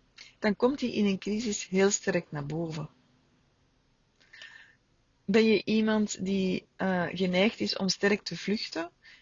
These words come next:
dan ga je dat in een crisis ook meer gaan doen.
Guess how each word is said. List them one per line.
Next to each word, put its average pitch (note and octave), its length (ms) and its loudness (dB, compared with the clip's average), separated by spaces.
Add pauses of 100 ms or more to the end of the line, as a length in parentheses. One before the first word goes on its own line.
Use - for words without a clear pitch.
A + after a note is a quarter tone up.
dan G#3 160 0
ga G3+ 140 4
je A3 80 4
dat G#3+ 120 2
in G3+ 140 -2
een F#3 120 -4
crisis G#3 480 -4
ook - 460 -2
meer G3 460 4
gaan E3 260 -4
doen. E3 380 -6